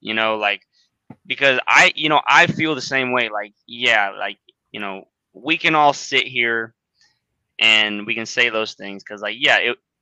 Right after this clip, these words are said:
it's awesome. Like, we wanna make money. Everybody knows that, right? But at the end of the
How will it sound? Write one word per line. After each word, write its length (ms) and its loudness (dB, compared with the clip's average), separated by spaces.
it's 200 -2
awesome. 480 0
Like, 160 -4
we 100 -6
wanna 260 0
make 300 0
money. 440 -8
Everybody 400 -4
knows 340 -14
that, 240 -12
right? 300 -4
But 200 -4
at 120 -2
the 120 0
end 120 2
of 60 -10
the 120 -8